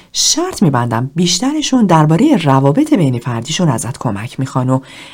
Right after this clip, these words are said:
اگه می‌خوای به عنوان یه درمانگر خودت رو تقویت کنی،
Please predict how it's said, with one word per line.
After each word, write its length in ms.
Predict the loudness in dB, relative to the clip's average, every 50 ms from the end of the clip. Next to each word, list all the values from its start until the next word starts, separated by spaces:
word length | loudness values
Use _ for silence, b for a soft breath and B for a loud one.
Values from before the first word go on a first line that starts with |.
| B B B
اگه 300 | 0 0 0 2 2 2
می‌خوای 300 | 0 0 0 -2 -2 0
به 100 | 0 0
عنوان 240 | 0 0 0 2
یه 260 | 2 2 2 2 0 0
درمانگر 540 | 0 0 -2 -2 -2 -4 -4 -4 -6 -8
خودت 400 | -8 -4 -4 -2 -2 -2 -4 -6
رو 60 | -6 -6
تقویت 500 | -4 -4 -6 -4 -4 -4 -4 -4 -4 -2
کنی، 360 | 0 2 2 4 2 2